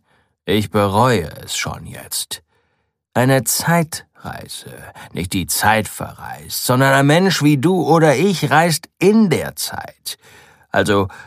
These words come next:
aus diesem Moment, ja, den wir jetzt haben, in einen anderen, in die Zukunft oder in die Vergangenheit. Kapierst du, was ich meine? Oder soll ich vielleicht mit deiner Faust noch mal ein bisschen nachhelfen?“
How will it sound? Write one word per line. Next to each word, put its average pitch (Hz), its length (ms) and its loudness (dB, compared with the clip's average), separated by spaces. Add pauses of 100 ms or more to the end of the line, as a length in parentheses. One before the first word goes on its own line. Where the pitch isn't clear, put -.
(180)
aus 113 220 0 (120)
diesem 185 300 2
Moment, 160 720 2
ja, 98 260 -4
den 190 240 2
wir 127 80 4
jetzt 131 440 0
haben, 113 420 2 (240)
in 180 360 2
einen 185 300 2
anderen, 165 640 0 (500)
in - 120 -10
die 78 220 -8
Zukunft - 840 -2
oder - 320 -14
in - 120 -14
die 92 80 -4
Vergangenheit. 113 960 0 (680)
Kapierst 147 400 0
du, 185 60 4
was 170 140 4
ich 156 120 4
meine? 196 360 2 (520)
Oder 95 460 0 (280)
soll 117 340 4
ich 110 180 -2
vielleicht 107 460 0
mit 110 180 0
deiner 101 260 0
Faust 117 460 0
noch 110 140 2
mal 113 160 4
ein 104 100 0
bisschen 107 300 0
nachhelfen?“ - 840 -4